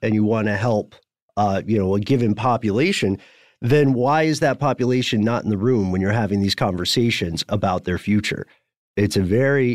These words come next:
it's a very, very good question. Uh, so right now, as we're recording this, we're pretty excited because we held off a lot of the juicy stuff for, for this episode specifically.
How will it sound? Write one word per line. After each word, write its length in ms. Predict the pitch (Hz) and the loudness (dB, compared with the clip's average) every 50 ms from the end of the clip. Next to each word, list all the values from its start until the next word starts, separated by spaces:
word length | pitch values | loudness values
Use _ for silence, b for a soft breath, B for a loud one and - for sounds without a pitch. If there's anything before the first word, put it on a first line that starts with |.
| - - | -2 -4
it's 160 | 120 107 - | -4 -2 -2
a 60 | 107 | -2
very, 400 | 98 87 110 123 131 127 131 127 | -2 0 0 0 2 2 0 0
very 300 | 107 113 113 113 110 104 | 0 0 0 0 0 0
good 220 | 107 104 101 82 | -2 -2 -4 -4
question. 540 | - - 117 107 98 95 - - 98 85 82 B B B B B - | -4 -4 -2 -2 -2 -2 -2 -2 -4 -4 -4 B B B B B 0
Uh, 160 | 120 110 101 | 0 2 2
so 220 | 85 - - 156 127 | 0 2 2 2 2
right 300 | 113 104 98 127 151 156 | 0 0 0 0 0 0
now, 280 | 127 120 113 107 104 - | 0 0 -2 -2 -2 -2
as 240 | - 107 113 110 110 | -2 -2 -2 -2 0
we're 140 | 127 113 110 | 0 0 0
recording 480 | 101 92 - - 160 175 165 143 107 | 0 -2 -2 0 0 2 2 2 2
this, 280 | 98 90 87 85 - - - _ _ _ _ _ _ _ - | 0 0 0 -2 -2 -4 -6 _ _ _ _ _ _ _ -2
we're 220 | 107 120 135 156 | 2 2 2 2
pretty 360 | 156 - 190 185 165 156 135 | 2 0 0 2 2 2 2
excited 640 | 104 - - - - 131 151 151 123 104 95 92 b b b b b _ | 2 0 -2 -2 0 0 0 0 0 0 -2 -4 b b b b b _
because 460 | - 104 - - 123 110 107 98 - - - | -4 -2 0 0 2 2 0 0 -2 -4 -6
we 320 | 95 92 110 135 170 180 | -4 0 0 2 2 2
held 360 | 170 156 156 147 135 131 127 | 2 2 2 2 2 2 2
off 360 | 123 123 127 123 110 107 - _ _ - | 2 0 2 0 0 -2 -6 _ _ -2
a 100 | 107 107 | 0 0
lot 300 | 107 113 117 117 117 113 | 2 2 2 2 0 0
of 160 | 104 98 92 | -2 -2 -2
the 100 | 95 95 | -2 -2
juicy 480 | 92 - 123 143 180 170 - 131 120 | -2 0 0 2 2 2 2 2 2
stuff 480 | 104 - - - 117 82 - - - - _ _ _ _ _ _ _ _ _ _ _ _ _ _ _ _ _ | 2 2 0 0 0 -2 -4 -8 -14 -20 _ _ _ _ _ _ _ _ _ _ _ _ _ _ _ _ _
for, 280 | - - 135 123 120 117 104 - - | -4 0 2 2 2 2 0 -4 -10
for 300 | - - - 135 127 117 | -6 -2 2 2 2 2
this 420 | 104 95 95 131 151 151 139 - | 0 0 0 2 2 2 2 2
episode 520 | 147 135 131 - 120 - 139 120 117 101 | 0 0 0 0 -2 0 0 0 0 -2
specifically. 880 | - - - 101 98 - - 156 151 156 143 117 - 98 104 95 95 92 | -4 -6 -4 -2 0 2 2 2 0 0 -2 -4 -2 -2 -2 -2 -2 -4